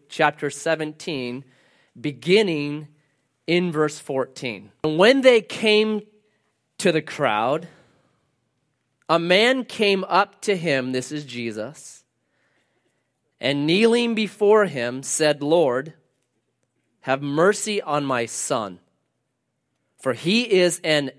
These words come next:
epileptic, and he suffers terribly. For often he falls into the fire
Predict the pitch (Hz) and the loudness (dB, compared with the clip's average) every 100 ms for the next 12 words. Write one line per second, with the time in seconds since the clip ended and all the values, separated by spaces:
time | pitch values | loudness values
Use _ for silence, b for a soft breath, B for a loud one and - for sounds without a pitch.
0 | - 165 165 147 156 - 107 95 _ _ | -4 -2 0 2 0 -4 -18 -18 _ _
1 | _ _ _ _ _ _ _ _ _ - | _ _ _ _ _ _ _ _ _ -8
2 | 131 147 147 - - 196 190 175 160 - | -6 -2 -2 -2 2 2 2 -2 -4 -4
3 | - _ _ _ _ - 170 160 117 98 | -14 _ _ _ _ -10 -2 -2 -2 -8
4 | 90 _ _ _ _ _ _ _ _ _ | -20 _ _ _ _ _ _ _ _ _
5 | _ _ b b b - 214 196 226 269 | _ _ b b b 0 2 6 6 6
6 | 226 196 160 - 196 220 226 220 202 185 | 0 -2 0 4 6 6 4 0 -2 0
7 | 151 143 - 180 196 175 139 127 135 | -2 -6 2 4 4 2 0 -2 -6